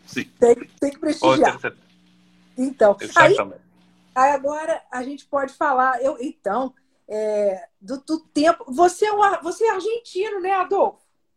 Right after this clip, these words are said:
Speaker 1: Eu sou argentino, nascido em Buenos Aires e criado e, e formado em Mendoza. Conhece Mendoza?
Speaker 2: Conhe-, nada, eu ia agora. Você acredita que eu ia em abril?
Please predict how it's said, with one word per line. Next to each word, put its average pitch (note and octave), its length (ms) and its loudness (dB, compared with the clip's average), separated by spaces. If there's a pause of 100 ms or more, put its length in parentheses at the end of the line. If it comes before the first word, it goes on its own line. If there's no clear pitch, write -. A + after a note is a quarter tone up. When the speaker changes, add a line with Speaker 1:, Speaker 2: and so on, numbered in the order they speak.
(800)
Speaker 1:
Eu A2 120 -8
sou D#3 220 4
argentino, C3+ 760 2
nascido A#2+ 380 -4
em A2+ 80 -4
Buenos G#2 300 -6
Aires C#3+ 420 0
e C#3+ 60 -14
criado B2+ 480 0
e, D3 340 -10
e B2 140 -20
formado A#2+ 500 -6
em C#3 80 -12
Mendoza. B2 680 -8 (640)
Conhece E3 360 -2
Mendoza? F3+ 600 -2 (260)
Speaker 2:
Conhe-, F4 320 0
nada, D#4+ 680 -2
eu E4 200 -8
ia E4+ 200 -8
agora. D4 420 -4
Você E4+ 120 -14
acredita E4 520 -10
que D4+ 120 -12
eu C#4+ 100 -4
ia D4+ 200 -8
em C#4+ 140 -6
abril? C#4 480 -4